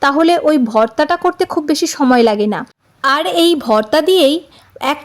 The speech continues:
থালা গরম ভাত নিমেষে শেষ। এরপর শেষে আমি ওই যে পেঁয়াজ কুচি যেটা ভেজে রেখেছিলাম অ্যাড করে দিলাম, আর একটু স্বাদ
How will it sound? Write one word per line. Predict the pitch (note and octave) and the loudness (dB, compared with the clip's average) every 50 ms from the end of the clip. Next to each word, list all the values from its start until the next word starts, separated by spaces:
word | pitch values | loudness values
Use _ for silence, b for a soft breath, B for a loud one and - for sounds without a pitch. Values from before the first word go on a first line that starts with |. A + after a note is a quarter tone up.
| - - | -8 -4
থালা | - F4 F#4 F4+ C#4 B3 | -2 0 0 0 2 2
গরম | A3+ A3+ A#3+ B3 A#3+ C4 | 2 2 4 4 4 2
ভাত | D#4 F4+ - - - C4+ | 2 0 -4 -6 -2 0
নিমেষে | B3 A#3 A3 A3+ A#3 - F4 F4+ - - | 2 2 2 2 0 -2 -4 -4 -4 -2
শেষ। | A#3+ F3 F#3+ F#3+ - - - - _ _ b b b b b b b b b b E4+ | -2 -2 -2 -4 -6 -10 -12 -14 _ _ b b b b b b b b b b -2
এরপর | F4+ F#4 F#4 G#4 G#4 G4+ - | -2 0 0 -2 -2 0 0
শেষে | - D#4 C#4+ - F#4+ F#4+ F4+ E4+ F#4 - - D4 | 0 0 0 2 2 2 2 0 -2 -2 -2 0
আমি | B3 B3+ C#4 D4+ D4 | 0 2 2 2 2
ওই | D4+ C#4+ C#4+ | 0 0 0
যে | F4 F4 - - | -2 -4 -2 0
পেঁয়াজ | B3+ A#3 A3 A#3 A#3+ - - | 0 0 0 0 -2 -4 -4
কুচি | - D#4+ D#4 - F#4+ A#4+ B4+ - _ _ _ - B3 | -4 -4 0 0 0 0 -2 -4 _ _ _ -4 -2
যেটা | C4 B3 B3+ C#4+ B3+ B3 | 0 2 2 2 2 2
ভেজে | B3+ A3+ B3+ B3+ C#4+ | 2 2 2 2 0
রেখেছিলাম | C#4+ D#4+ D#4+ D#4 - E4 F4 F4 E4+ | 0 -2 -2 -2 -2 -2 0 0 0
অ্যাড | D#4 D4+ D4 - - | -2 -2 -2 -2 -4
করে | E4+ D#4 D4 E4+ | -4 -4 -2 -2
দিলাম, | E4+ F#4 G4+ A#4+ C5 - _ _ _ - - D4+ | 0 0 0 -2 -6 -10 _ _ _ -4 -2 -2
আর | E4 F4+ F4+ D4 | 0 0 -2 -4
একটু | B3 - - D#4+ F4+ G#4+ - - _ - - - | -4 -2 0 0 0 0 -2 -6 _ -16 -10 -4
স্বাদ | - C4 C4 B3+ | -2 0 0 0